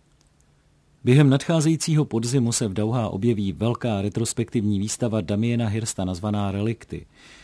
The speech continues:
Mimo jiné bude k vidění jeho jarní ukolébavka, kterou emirát koupil v roce dva tisíce sedm za dvě stě jednadevadesát milionů korun,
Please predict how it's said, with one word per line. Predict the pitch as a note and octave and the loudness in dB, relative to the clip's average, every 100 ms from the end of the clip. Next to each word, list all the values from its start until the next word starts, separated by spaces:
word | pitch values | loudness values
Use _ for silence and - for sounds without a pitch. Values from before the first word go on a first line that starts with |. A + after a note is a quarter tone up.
| - - | -20 -2
Mimo | B2+ C#3+ | 4 6
jiné | C3 A#2 B2 | 6 4 2
bude | B2 A#2 A#2+ | 2 0 0
k | G#2 | -2
vidění | G#2 G#2 G#2 A2 | -2 0 0 0
jeho | A2 G#2+ G#2+ | -2 -2 -2
jarní | F#2+ F#2 A2 A2 | -4 -4 -2 -4
ukolébavka, | - - A#2 G#2+ G#2 F#2+ G#2+ | -4 -4 -2 -2 -4 -6 -8
kterou | F#2+ G#2+ G2 F#2+ | -6 -6 -6 -4
emirát | G#2+ B2 B2 | -2 -2 -4
koupil | - A2+ A2 A#2 | -4 -4 0 -2
v | A2 | -2
roce | A#2 - | -2 -4
dva | F2+ G2 | -4 -6
tisíce | - A#2+ C#3 A#2 | -6 -6 -4 -2
sedm | C#3 - G#2+ B2 | -2 -2 0 0
za | A#2+ | 0
dvě | A2 E2 G#2+ | -4 -4 -4
stě | A#2+ - | -2 -2
jednadevadesát | B2 A#2+ C3 G#2+ G#2 A2 A#2 B2 A2 G2+ | -2 0 0 0 -2 -4 -2 -4 -4 -4
milionů | F#2+ A2 A2 A2 A2 | -4 -2 0 -2 -2
korun, | A#2 G#2 G#2 | 0 0 -2